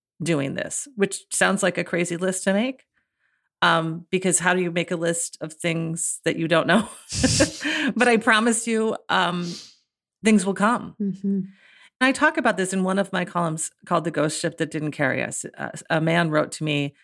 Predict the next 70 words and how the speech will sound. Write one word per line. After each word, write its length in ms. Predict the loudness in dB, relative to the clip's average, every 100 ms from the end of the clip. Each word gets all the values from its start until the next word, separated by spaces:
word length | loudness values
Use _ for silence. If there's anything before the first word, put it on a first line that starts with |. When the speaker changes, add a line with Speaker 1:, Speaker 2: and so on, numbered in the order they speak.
| _ _ -4
Speaker 1:
he's 160 | 0
like, 180 | 2 2 2
"I'm 80 | 0
approaching 420 | 2 0 2 0
forty. 520 | 2 2 4 4 2
Do 160 | 2 2
I 280 | 4 2 -4 _ -4
want 200 | 0 0
a 40 |
kid 260 | 0 0 0
or 80 | 2
not? 200 | 0 2
Do 80 | 2
I 60 |
wanna 200 | 4 4
be 100 | 4
a 40 | 4
father 340 | 4 4 4
or 40 | 2
not? 160 | 0 0
I 100 | -2
don't 360 | 0 0 -2
know. 280 | -4 -2 -2
I 40 | -6
really 420 | -6 0 0 0
don't 360 | 0 0 0 -4 -4
know." 380 | 0 0 -2 -12 _ _ _ -20 _ 2
And 140 | 4
I, 240 | 4 2 2
I 140 | 0 2
said, 300 | 2 2 2
you 60 |
know, 80 | -2
"Get 180 | -2 0
out 280 | 0 0 -4
some 160 | -4 2
big 360 | 2 2 -2 _
pieces 280 | -2 -2 -2
of 100 | -2
paper 260 | -2 -2 -4
and 140 | -2
make, 260 | 0 0 2
make 160 | 2
a 60 | 4
list 280 | 2 2 0
of 120 | 0
the 80 | 2
life 240 | 2 2
you 60 | 4
imagine 300 | 4 2 2
without 340 | 2 2 0
kids 200 | -4 -2
and 60 | -2
make 160 | -2 -2
a 40 |
list 260 | -4 -4 -6
of 80 | 0
the 60 |
life 200 | 0 2
you 60 | 0
imagine 260 | 0 0
with 200 | -2 -4
kids. 200 | -6 -8 0
What 260 | 0 0
won't 260 | 0 0 2
you 80 | 0
be 140 | 2
able 160 | 0 -4
to 120 | -8
do 320 | -4 -2 -4